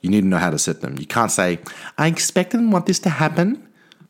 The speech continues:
Goal setting is a process that starts with careful consideration of what you want to achieve and ends with a lot of hard work and to actually do it. So, I mean, how do you set a goal and what type of goal should you set, right? You need to set a goal that motivates you.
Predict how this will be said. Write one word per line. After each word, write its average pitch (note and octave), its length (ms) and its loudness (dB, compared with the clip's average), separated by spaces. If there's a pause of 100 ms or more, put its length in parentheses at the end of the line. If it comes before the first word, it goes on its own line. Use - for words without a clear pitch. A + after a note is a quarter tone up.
(180)
Goal B2+ 220 4
setting C#3 340 2
is G#2+ 120 2
a F#2 60 0
process D3 600 -2
that - 260 -4
starts G#2 400 0
with - 180 -6
careful A2 340 -2
consideration F#2 880 0 (440)
of F#2 160 -2
what G2+ 240 2
you G2 80 2
want F#2 140 0
to E2+ 80 -2
achieve D2+ 500 -4
and F#2+ 180 -4
ends A2 220 2
with G2 160 -2
a F#2+ 60 0
lot F2+ 200 0
of E2+ 80 -4
hard F#2+ 400 -2
work D#2+ 340 -2 (300)
and F2+ 160 -4
to G2 160 0
actually F2 300 -2
do D2+ 180 -4
it. - 140 -8 (120)
So, - 160 2
I G#2+ 40 4
mean, A2 400 0 (220)
how A2 120 2
do A#2 80 2
you A#2+ 80 2
set A2 180 2
a G2+ 60 2
goal E2+ 460 0
and F2+ 460 -2 (280)
what F2+ 320 -2
type A#2 180 0
of D#3 80 -4
goal D#2+ 200 -2
should D2+ 220 -10
you D#2 60 -6
set, - 280 -6
right? E2+ 260 -4 (480)
You G#2+ 140 2
need A#2+ 180 2
to D3 80 -2
set A2 240 2
a G2+ 60 4
goal E2 340 0
that D2+ 160 -2
motivates D2+ 640 -6
you. G1+ 160 -10